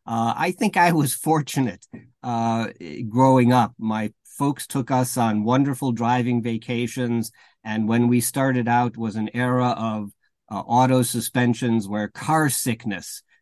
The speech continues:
was still a major concern. And so, you know, we were actively discouraged from reading in the car.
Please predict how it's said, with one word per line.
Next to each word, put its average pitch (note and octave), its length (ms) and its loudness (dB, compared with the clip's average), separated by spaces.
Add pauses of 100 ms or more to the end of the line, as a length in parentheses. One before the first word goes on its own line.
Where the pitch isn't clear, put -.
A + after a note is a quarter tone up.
was A2+ 200 0
still C3 380 0
a A2+ 100 -2
major A#2+ 440 4
concern. G#2+ 800 -4
And A#2 260 -2
so, A#2+ 480 2 (320)
you B2+ 80 -4
know, A#2 100 0
we C3 280 4
were C3+ 280 2
actively C#3+ 640 -2
discouraged B2+ 800 -4
from A2 280 -2
reading B2 440 2
in A2 140 0
the G#2+ 80 -6
car. G2+ 500 -8